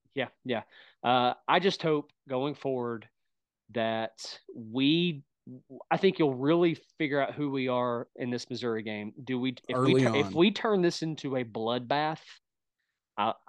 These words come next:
Speaker 1: I like Josh Heupel, <laughs> and I love being a, uh, a Tennessee fan, because I'm like, "All right, we're, this means that we're really, really good."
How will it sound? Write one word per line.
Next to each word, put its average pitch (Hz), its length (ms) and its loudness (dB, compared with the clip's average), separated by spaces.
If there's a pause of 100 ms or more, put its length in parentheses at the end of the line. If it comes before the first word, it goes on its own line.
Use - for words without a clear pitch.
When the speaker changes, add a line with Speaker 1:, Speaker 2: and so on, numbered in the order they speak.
(220)
Speaker 1:
I 120 100 2
like 120 400 2
Josh 127 300 0
Heupel, 156 400 2 (280)
<laughs> - 240 -20
and - 480 0
I 165 140 2
love 147 360 4
being 151 220 4
a, 127 140 -2 (420)
uh, 120 500 2
a 123 60 -2
Tennessee 151 360 -2
fan, 156 420 2
because 131 340 -2
I'm 123 120 -4
like, 120 200 -2
"All 127 60 2
right, 135 200 4
we're, 127 380 -4
this 127 180 -8
means 123 180 -2
that 117 100 -4
we're 123 160 -4
really, 117 420 -2
really 104 280 -6
good." 104 300 -4